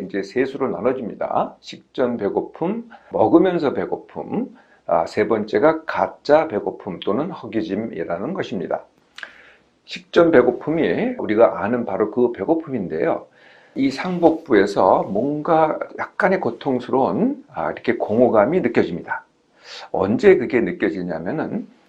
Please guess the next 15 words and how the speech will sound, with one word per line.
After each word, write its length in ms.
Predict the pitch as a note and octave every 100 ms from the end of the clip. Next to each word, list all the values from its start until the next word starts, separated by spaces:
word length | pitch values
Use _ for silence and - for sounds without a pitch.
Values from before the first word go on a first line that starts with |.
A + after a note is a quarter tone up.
| -
에, 280 | F2 E2+ D#2
식후 440 | - - - F3
한 220 | D3+ D#3 D#3+
서너 260 | F3 F3+
시간 300 | D#3+ B2 G2+
후 200 | E2 - _ _
아니면은 500 | - G2 G2 A2+ E3
식전에, 600 | F3 E3+ - - A#2+ - - _ _ G2+
에, 640 | D#3 A3+ - - D#2 D#2
그런, 440 | - G2+ G#2 G2 -
음, 320 | F2+ E2+ D#2+ - _
배고픔을 580 | - F#2 G2+ - B2 F3
느끼게 300 | G2+ - -
되는 220 | F#2+ E2 E2+
것이죠. 680 | E2 - - - F2+ -